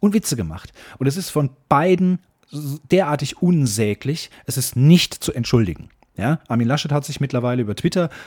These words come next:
und, ähm, ich glaube auch bei der Deutschen Presseagentur eine Mitteilung rausgegeben, dass er sich entschuldigt für dieses Verhalten, dass es nicht angebracht war. Aber ich finde, es ist unentschuldbar.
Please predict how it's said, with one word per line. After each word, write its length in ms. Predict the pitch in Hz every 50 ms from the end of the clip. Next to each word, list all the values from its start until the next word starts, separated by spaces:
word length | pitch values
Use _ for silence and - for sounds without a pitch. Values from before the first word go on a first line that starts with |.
| -
und, 220 | - 117 117 - -
ähm, 560 | 113 113 110 107 107 - - 113 104 107 117
ich 60 | 120 -
glaube 200 | - 113 104 117
auch 40 |
bei 100 | 107 123
der 100 | 101 107
Deutschen 260 | 104 107 110 - - 113
Presseagentur 680 | 113 135 135 156 127 127 127 127 - - 131 127 123 - - - - -
eine 60 | - 110
Mitteilung 360 | 127 135 143 139 131 127 123
rausgegeben, 480 | 120 123 120 - - 117 123 120 127
dass 160 | 113 113 - -
er 160 | - 110 107
sich 200 | 113 110 - -
entschuldigt 380 | 90 - - 175 196 175 165
für 100 | - -
dieses 160 | 151 147 135 -
Verhalten, 300 | - 127 123 127 127 117
dass 140 | 110 -
es 120 | 104 - -
nicht 140 | 80 - -
angebracht 460 | 139 160 160 - - 117 110 - -
war. 80 | 110
Aber 100 | 107 98
ich 100 | 101 -
finde, 220 | - 127 120 117 113 -
es 140 | 104 -
ist 320 | - - - - - - -
unentschuldbar. 1000 | 208 247 294 - - 143 143 143 - - 170 170 175 - - - 82 82 101 131